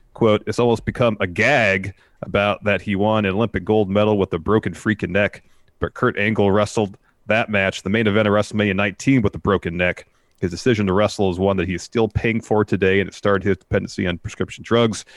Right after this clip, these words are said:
He goes into all of it, and fans are gonna love hearing his stories. This is gonna be a chance to really learn about the human element of this wrestling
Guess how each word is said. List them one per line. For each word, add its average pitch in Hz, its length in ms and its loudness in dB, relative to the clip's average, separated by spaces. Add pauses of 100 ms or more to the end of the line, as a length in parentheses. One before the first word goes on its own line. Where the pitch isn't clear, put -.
(200)
He 87 100 -10
goes 104 380 0
into 117 580 2
all 135 260 4
of 101 120 2
it, 98 200 0 (280)
and 87 100 -10
fans 107 300 0
are 107 40 -4
gonna 98 140 0
love 104 240 0
hearing 107 240 0
his 101 140 -4
stories. 87 480 -2 (260)
This 98 140 -8
is 90 80 -10
gonna 95 180 0
be 90 140 0
a 90 60 2
chance 95 360 -4
to 92 100 -8
really 98 220 2
learn 98 240 0
about 92 300 0
the - 40 -18
human 113 320 2
element 117 380 0
of 90 140 -6
this 95 260 -2
wrestling 90 460 -4